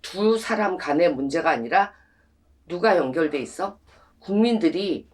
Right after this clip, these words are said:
스티커 붙여주기 하는 거잖아요. 진짜, 어, 여기에 누가 이 누군가의, 아우,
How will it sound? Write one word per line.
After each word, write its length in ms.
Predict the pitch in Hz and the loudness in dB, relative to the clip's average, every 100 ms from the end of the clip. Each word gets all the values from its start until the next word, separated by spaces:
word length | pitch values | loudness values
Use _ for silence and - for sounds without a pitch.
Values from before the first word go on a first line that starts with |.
| _ | _
스티커 340 | - - 285 277 | -20 -6 0 2
붙여주기 640 | 220 208 - - - 156 | 2 0 -4 -8 -8 -2
하는 300 | 165 185 190 | -2 0 -2
거잖아요. 680 | 151 143 123 127 127 135 131 | -2 -2 -6 -6 -4 -4 -6
진짜, 460 | - - 147 147 - - - _ | -10 -2 2 2 0 -16 -20 _
어, 640 | 160 175 175 175 156 123 _ _ _ _ _ _ _ - - | 0 4 4 2 0 -2 _ _ _ _ _ _ _ -12 2
여기에 1400 | 160 156 196 185 180 175 175 170 170 170 170 170 160 - _ _ _ - - _ _ _ _ _ _ | 4 4 2 2 4 4 4 2 2 2 2 0 -2 -6 _ _ _ -20 -20 _ _ _ _ _ _
누가 640 | 202 214 254 240 120 - _ _ _ _ _ _ _ _ | 0 4 6 4 2 -4 _ _ _ _ _ _ _ _
이 800 | 190 196 202 196 190 180 170 - | -6 -2 0 -2 -2 -4 -6 -8
누군가의, 960 | 156 185 226 233 196 175 180 185 180 - | -6 -4 2 4 6 6 6 4 2 0
아우, 400 | 165 185 196 | 0 2 0